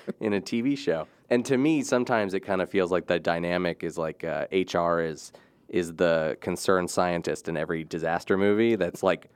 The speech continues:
preaching, "We need to do X, Y, and Z," and people are like, "Well, okay, Mister Scientist." Like, and, and then all of a sudden the disaster happens, and you're like, "Well, I'm here. I'm here to help with this plan that I've had for so long." And I, like I said, I know for us, it's,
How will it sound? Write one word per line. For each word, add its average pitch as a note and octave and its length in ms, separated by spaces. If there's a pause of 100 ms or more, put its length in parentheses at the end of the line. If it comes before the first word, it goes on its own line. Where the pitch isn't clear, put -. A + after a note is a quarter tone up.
(160)
preaching, A2+ 560
"We G2+ 80
need G2+ 200
to F#2+ 60
do F#2 280
X, F2+ 220
Y, F#2+ 160
and F2+ 160
Z," F#2+ 300
and F2 120
people F2 200
are E2+ 80
like, D#2+ 200
"Well, G2+ 280
okay, B1+ 520
Mister - 340
Scientist." - 880
Like, - 140 (220)
and, - 180 (360)
and F#2+ 120
then G2 80
all G#2 60
of G#2+ 80
a - 20
sudden G2+ 180
the G2+ 60
disaster A#2+ 520
happens, F#2+ 320
and - 20
you're F#2 100
like, F2+ 100
"Well, F#2 140
I'm A2+ 220
here. F2+ 260 (420)
I'm G#2 120
here A#2 240
to G2 100
help - 320
with F#2 140
this F2 140
plan F2+ 400
that D2+ 100
I've D2+ 160
had D#2 260
for E2 120
so F2+ 200
long." D#2+ 320
And F#2+ 140
I, G#2 60
like G2 180
I F#2+ 40
said, A2+ 180
I F2 60
know G2+ 160
for F#2 220
us, G2 380
it's, - 320